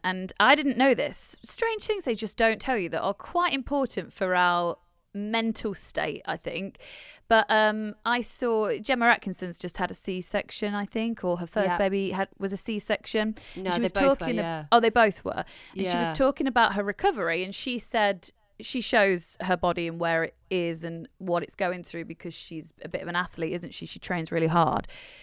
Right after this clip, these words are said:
Speaker 1: So she was sh-, saying that not only obviously a l-, lot of people gain weight in pregnancy and that's so normal and healthy, but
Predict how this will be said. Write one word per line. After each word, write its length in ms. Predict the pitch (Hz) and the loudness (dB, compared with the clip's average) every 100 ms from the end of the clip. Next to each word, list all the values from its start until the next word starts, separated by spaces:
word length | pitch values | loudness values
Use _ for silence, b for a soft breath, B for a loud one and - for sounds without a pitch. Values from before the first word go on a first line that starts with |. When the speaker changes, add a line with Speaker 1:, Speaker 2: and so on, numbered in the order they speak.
| B | B
Speaker 1:
So 260 | - 233 214 | 0 2 2
she 400 | - 269 262 262 | -2 -2 -2 -2
was 140 | 254 | -4
sh-, 200 | - - - - | -4 -6 -8 -12
saying 460 | - 247 226 180 | 0 2 2 0
that 300 | 175 175 165 b b b b _ _ _ - | 0 0 0 b b b b _ _ _ -6
not 300 | 208 240 226 | 2 4 6
only 160 | 220 190 | 4 4
obviously 480 | 190 196 - 180 156 | 2 0 0 0 0
a 60 | |
l-, 100 | 175 - | -2 -4
lot 220 | - 160 165 | -2 0 2
of 60 | |
people 200 | 175 160 | 0 0
gain 180 | 175 165 | 0 2
weight 160 | 175 175 | 2 0
in 80 | |
pregnancy 340 | 180 180 165 - | -2 -4 -4 -8
and 80 | 165 | -8
that's 140 | - | -6
so 160 | - 165 | -4 -4
normal 400 | 170 170 165 165 | -4 -4 -2 -4
and 100 | 165 | -4
healthy, 440 | 180 180 - 156 | -4 -6 -8 -8
but 200 | 180 | -8